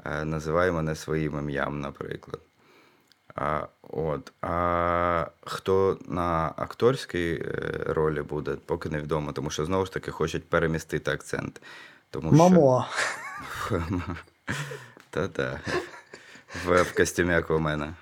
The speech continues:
Speaker 1: бажано.
Speaker 2: Ну, звичайно.
Speaker 1: Е, ну, от якраз, до речі, Том Харді, мені здається, це був би хороший варіант. Але фільм показав, е,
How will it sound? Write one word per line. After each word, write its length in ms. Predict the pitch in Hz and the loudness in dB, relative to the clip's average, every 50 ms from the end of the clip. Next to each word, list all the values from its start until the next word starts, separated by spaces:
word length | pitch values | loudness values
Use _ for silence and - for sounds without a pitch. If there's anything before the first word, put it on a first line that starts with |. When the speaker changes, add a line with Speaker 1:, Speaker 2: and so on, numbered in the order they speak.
| - | -8
Speaker 1:
бажано. 400 | - 73 73 73 80 80 - 82 80 - _ _ _ | -2 0 0 0 0 -4 -8 -8 -10 -14 _ _ _
Speaker 2:
Ну, 140 | 185 156 127 - | 6 6 6 6
звичайно. 600 | 190 156 156 151 147 - 147 147 151 156 143 143 - - - - - - - - _ - - - - - - - - - - _ _ _ - | 4 4 2 0 2 4 4 4 4 4 -2 -4 -6 -8 -8 -4 -4 -4 -6 -6 _ -20 -20 -20 -20 -20 -20 -20 -20 -20 -20 _ _ _ -6
Speaker 1:
Е, 640 | 92 95 92 95 90 85 85 87 82 85 82 73 - - _ _ _ _ _ _ _ _ _ _ _ _ _ _ - | -6 -2 -2 0 2 2 2 2 2 0 -2 -4 -6 -10 _ _ _ _ _ _ _ _ _ _ _ _ _ _ -6
ну, 220 | - 107 110 101 95 | -2 0 2 2 2
от 100 | 85 92 | 2 2
якраз, 500 | 90 85 - 107 123 135 - - - - | 0 2 2 2 2 0 -2 -4 -8 -6
до 140 | - 78 85 | -2 0 0
речі, 340 | 85 92 - - - 80 82 71 64 - - _ _ _ _ | 0 0 0 0 -2 -2 -2 -2 -4 -8 -12 _ _ _ _
Том 180 | - 90 87 | -2 -2 -2
Харді, 420 | - - 95 101 104 101 92 95 90 | 0 2 2 2 2 0 -2 -2 -2
мені 260 | 82 82 85 82 85 | -2 -2 -2 -2 -4
здається, 440 | 82 - 82 85 87 85 - - 82 | -4 -2 -2 -2 -2 -2 -4 -10 -12
це 540 | - - - 82 82 82 85 82 82 82 82 - - - | -10 -6 -2 -2 0 0 -2 -4 -6 -6 -6 -6 -4 -4
був 220 | - 80 80 80 78 78 | -4 -4 -4 -6 -4 -4
би 120 | 82 80 | -6 -6
хороший 480 | - - 78 80 85 82 80 - - - | -2 -2 0 0 0 -2 -2 -4 -4 -4
варіант. 560 | - - - - - - - - - - - _ _ _ _ _ _ _ _ _ _ _ - | -2 -2 -2 -2 -2 -4 -6 -10 -16 -18 -20 _ _ _ _ _ _ _ _ _ _ _ -8
Але 480 | - 71 73 76 76 76 76 73 73 - - - _ _ _ _ _ _ - | -4 -2 0 0 0 0 0 0 -2 -4 -8 -12 _ _ _ _ _ _ -16
фільм 280 | - - 82 80 80 78 | -6 -4 -2 -2 -2 -2
показав, 600 | - 76 - - 76 76 73 76 - - - - - | -4 -4 -4 -2 -2 -2 -2 -2 -4 -8 -12 -10 -6
е, 280 | - - - - - | -4 -2 -2 -2 -4